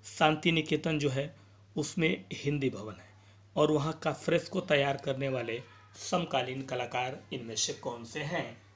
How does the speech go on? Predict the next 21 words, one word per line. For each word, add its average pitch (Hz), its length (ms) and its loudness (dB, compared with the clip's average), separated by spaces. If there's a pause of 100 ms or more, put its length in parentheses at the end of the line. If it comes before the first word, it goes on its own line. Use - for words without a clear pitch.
(160)
ये 147 180 -6
हमारा 123 600 -10
आठवां 180 280 -4
प्रश्न - 340 -8
कह 120 200 -10
रहा 117 220 -6
है। 117 320 -4 (640)
क्या 147 120 6
विनोद 135 320 0
बिहारी 123 360 -4
मुखर्जी 135 440 -2
हैं, 151 260 2 (440)
नंदलाल 120 520 -4
बोस 143 340 2
है, 131 260 0 (300)
के 117 120 -2
जी 110 120 -4
सुब्रमण्यम 120 680 0 (420)
या 123 140 -2
सतीश 147 720 -6
गुजराल? 101 440 -10